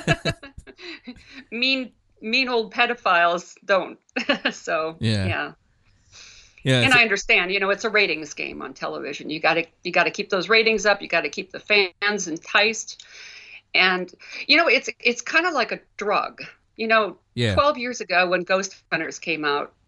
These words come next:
Speaker 2: no one knew anything about ghosts. And just the fact that they were going in and they would hear a voice, you know, "Oh my gosh." But five years after that drug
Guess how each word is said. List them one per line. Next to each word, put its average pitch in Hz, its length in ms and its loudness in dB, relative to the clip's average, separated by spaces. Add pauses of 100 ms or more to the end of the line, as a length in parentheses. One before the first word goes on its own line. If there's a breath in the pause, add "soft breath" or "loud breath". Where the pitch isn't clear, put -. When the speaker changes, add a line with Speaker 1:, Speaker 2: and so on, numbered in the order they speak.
Speaker 2:
no 214 200 4
one 196 320 4
knew 220 240 2
anything 151 300 -2
about - 260 -4
ghosts. 117 400 -4
And 170 140 0
just 240 220 0
the 185 60 0
fact 202 380 4
that 170 240 0 (520 loud breath)
they 196 100 4
were 190 100 2
going 185 280 2
in 196 160 4
and 175 160 -2
they 151 60 -4
would 156 160 -6
hear 202 260 2
a 196 40 2
voice, 208 440 0
you 220 60 -2
know, 208 140 -2
"Oh 339 80 0
my 277 160 0
gosh." 240 480 -2 (460 loud breath)
But 208 240 4 (300)
five 254 320 -4
years 247 280 -8
after 208 380 -4
that 214 280 -4
drug 170 420 -2